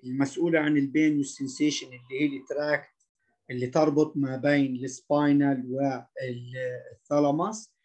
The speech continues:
سموها السباينوثالاميك تراكت. هاي بكون فيها انتربشن وبكون في عندنا مشكلة فيها، فبالتالي ممكن هذا المريض يحس بشيء بنسميه الديستيسيا، وكمان يصير في عندنا نيرف روت. انت تخيل واحد،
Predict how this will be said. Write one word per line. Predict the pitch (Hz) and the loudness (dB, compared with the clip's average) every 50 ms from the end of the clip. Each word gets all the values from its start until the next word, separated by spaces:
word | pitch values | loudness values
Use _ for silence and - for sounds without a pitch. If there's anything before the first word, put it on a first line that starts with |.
| _ _ _ | _ _ _
سموها | - - 147 139 151 156 160 151 139 135 131 | -8 -4 -2 0 0 2 2 2 2 0 -2
السباينوثالاميك | 131 131 - - _ 151 151 156 151 143 131 131 139 139 139 135 131 131 131 _ - | -4 -6 -10 -8 _ 0 0 2 2 0 0 -2 -4 -6 -6 -8 -10 -12 -14 _ -6
تراكت. | 147 151 147 147 143 - _ _ _ _ _ _ _ - | -4 -2 -2 -4 -6 -10 _ _ _ _ _ _ _ -6
هاي | 147 147 143 | -4 -2 -2
بكون | 151 143 - 151 147 139 135 | -2 -4 -2 -2 -2 -2 -2
فيها | - 143 131 131 131 | -2 -4 -4 -6 -8
انتربشن | 131 127 123 127 135 139 139 139 - - - 131 127 127 127 127 - _ _ _ _ _ - | -10 -10 -8 -6 -6 -6 -6 -6 -8 -8 -8 -6 -6 -6 -8 -10 -16 _ _ _ _ _ -16
وبكون | 131 120 123 123 - 139 131 120 | -14 -14 -14 -8 -8 -8 -8 -6
في | - 139 135 | -8 -8 -8
عندنا | 131 131 135 131 131 127 | -8 -8 -6 -4 -4 -2
مشكلة | 127 143 139 - - - 143 127 127 123 | -2 -2 -4 -4 -8 -10 -10 -10 -10 -10
فيها، | - 131 131 123 120 117 - - | -8 -8 -6 -6 -8 -8 -12 -14
فبالتالي | - - _ _ _ - 135 135 131 123 127 127 127 131 - _ _ _ _ _ - | -18 -20 _ _ _ -8 -8 -8 -8 -6 -6 -6 -8 -8 -12 _ _ _ _ _ -8
ممكن | 143 143 - 160 143 139 | -8 -6 -4 -4 -4 -4
هذا | 135 131 131 123 | -6 -6 -8 -6
المريض | 123 123 123 123 131 131 127 127 | -6 -6 -6 -6 -6 -8 -8 -10
يحس | 123 - 139 131 127 - - - - | -10 -10 -10 -10 -10 -12 -14 -20 -20
بشيء | 117 _ - - - - 120 | -20 _ -20 -20 -20 -18 -16
بنسميه | 120 117 113 - - 120 123 123 123 123 123 123 123 123 _ _ _ _ _ _ - | -16 -18 -16 -16 -14 -12 -10 -8 -8 -8 -8 -10 -12 -16 _ _ _ _ _ _ -20
الديستيسيا، | 120 113 - 123 - - - _ 143 139 139 131 - - - 143 139 131 135 135 - _ _ _ _ _ _ | -20 -20 -18 -18 -18 -18 -14 _ -2 -2 -2 -2 -4 -4 -4 -4 -2 -2 -6 -10 -12 _ _ _ _ _ _
وكمان | 131 123 - 139 127 131 131 131 127 | -14 -10 -6 -6 -4 -4 -2 -4 -4
يصير | 123 - - 135 131 | -4 -4 -6 -8 -6
في | - - 139 135 | -4 -4 -2 -2
عندنا | 135 139 135 131 127 | 0 -2 -2 -2 -4
نيرف | 123 127 131 131 123 117 | -4 -4 -4 -6 -8 -6
روت. | 120 127 127 123 123 - _ _ _ _ - | -6 -6 -6 -6 -8 -12 _ _ _ _ -8
انت | 143 151 | -6 -6
تخيل | 143 - - 185 185 175 170 | -4 -2 0 2 2 2 2
واحد، | 180 175 165 160 165 165 - | 2 0 0 0 -4 -8 -12